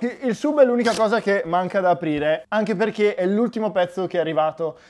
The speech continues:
Il resto in realtà mi era arrivato un mese fa, ma stavo aspettando il sub.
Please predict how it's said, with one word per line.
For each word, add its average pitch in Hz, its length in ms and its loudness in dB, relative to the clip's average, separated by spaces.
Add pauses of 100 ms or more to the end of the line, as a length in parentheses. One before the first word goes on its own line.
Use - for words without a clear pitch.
(160)
Il 165 100 -2
resto 190 240 0
in 196 40 -4
realtà 170 220 0
mi 180 100 -4
era 165 120 2
arrivato 175 640 0
un 190 120 -4
mese 190 300 -2
fa, 180 340 -2 (160)
ma 160 240 -4
stavo 165 220 -4
aspettando 160 400 -4
il 139 100 -6
sub. 123 340 -14